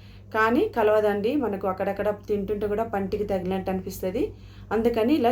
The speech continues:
షుగర్ పౌడర్ తి-, మిక్సీ చేసుకొని ఇలా షుగర్ పౌడర్ ఇలా వేసుకుంటే చక్కగా వచ్చేస్తుందండి. స్వీట్ కూడా కరెక్ట్గా సరిపోద్ది హండ్రెడ్ గ్రామ్స్. ఇలా మనము స్పూన్ ఉంటే స్పూన్తో అనుకోవచ్చు, లేకపోతే విస్కర్తో అనుకోవచ్చు, బ-, బీటర్ ఉంటే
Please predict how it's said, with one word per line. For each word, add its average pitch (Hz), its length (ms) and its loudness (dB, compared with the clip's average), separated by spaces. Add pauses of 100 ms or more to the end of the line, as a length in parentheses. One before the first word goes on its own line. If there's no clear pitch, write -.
షుగర్ 202 300 0
పౌడర్ 202 300 -2
తి-, - 80 -14 (200)
మిక్సీ 196 280 -6
చేసుకొని 196 440 -2 (140)
ఇలా 202 200 0
షుగర్ 190 280 -2
పౌడర్ 185 260 -2 (480)
ఇలా 202 120 0 (100)
వేసుకుంటే 190 420 -2 (160)
చక్కగా 190 360 -2
వచ్చేస్తుందండి. 185 540 -4
స్వీట్ 233 300 -2 (100)
కూడా 220 200 0
కరెక్ట్గా 214 380 -4
సరిపోద్ది 175 420 -2 (140)
హండ్రెడ్ 180 300 0
గ్రామ్స్. 175 320 -4 (720)
ఇలా 240 240 6
మనము 220 200 2 (120)
స్పూన్ 233 340 2
ఉంటే 262 180 -2 (140)
స్పూన్తో 196 500 -4
అనుకోవచ్చు, 196 420 -4 (120)
లేకపోతే 185 340 -2 (320)
విస్కర్తో 185 520 -4
అనుకోవచ్చు, 190 400 -4 (120)
బ-, - 140 -4 (1200)
బీటర్ 214 280 4
ఉంటే 233 120 2